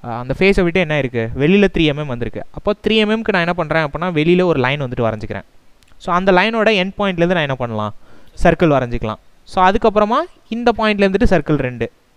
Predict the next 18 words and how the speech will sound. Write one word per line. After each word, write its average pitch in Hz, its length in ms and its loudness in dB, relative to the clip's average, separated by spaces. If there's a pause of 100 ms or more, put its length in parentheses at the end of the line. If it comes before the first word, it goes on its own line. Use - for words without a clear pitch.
(600)
டியூவல் 156 240 4
circle. 113 300 2 (560)
அப்புறம் 233 440 -2
இந்த 233 320 0
ரெண்டு 208 320 2
என்டிட்டிஸையும் 208 380 0
காப்பி 190 280 2
பண்ணி 170 360 -6 (540)
நைன் 190 260 0
எம்எம்க்கு 202 200 -2
என்ன 180 240 0
பண்ணிக்கலாம், 131 420 -2 (300)
Copy 190 260 2
பண்ணி 170 200 -2
வெளியில 147 320 4
வச்சுக்கலாம். 117 280 -2
அந்த, 139 340 -4
அந்த, 147 240 -6